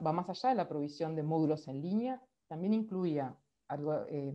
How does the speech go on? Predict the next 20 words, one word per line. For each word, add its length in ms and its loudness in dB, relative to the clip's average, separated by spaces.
algoritmos 440 0
de 60 -2
inteligencia 480 -2
artificial 500 -4
que 100 -10
facilitaban 800 0
la 60 -2
evaluación 460 0
de 80 0
trayectorias 840 -4
y 120 0
el 120 2
diagnóstico 760 -2
de 80 0
las 180 -4
habilidades 460 2
que 120 0
la 140 4
persona 580 -8
tenía. 320 -10